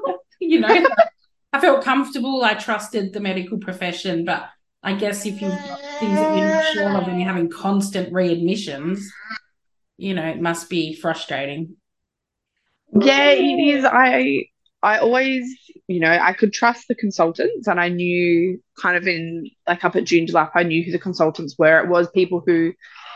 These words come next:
Speaker 2: had looked after him before or looked after Ryan, and I kinda had faith in that part of things.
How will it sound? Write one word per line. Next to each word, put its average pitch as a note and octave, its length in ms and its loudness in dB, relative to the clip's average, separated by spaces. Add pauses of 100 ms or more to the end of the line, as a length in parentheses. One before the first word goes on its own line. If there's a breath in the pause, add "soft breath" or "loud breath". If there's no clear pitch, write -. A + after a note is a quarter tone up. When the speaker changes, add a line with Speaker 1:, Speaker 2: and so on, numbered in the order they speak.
(140 loud breath)
Speaker 2:
had G#3+ 140 2
looked G3 180 2
after F3 260 -2
him F3+ 160 -6
before E3+ 480 0
or E3 80 2
looked E3 220 -2
after E3+ 300 -2
Ryan, D#3+ 440 0
and D#3+ 140 -4
I D#3 240 0 (100)
kinda E3+ 160 0
had F3 220 -2
faith E3+ 380 -2
in D#3+ 160 -4
that F#3 260 0
part E3 220 0
of E3 100 -4
things. G3+ 600 -4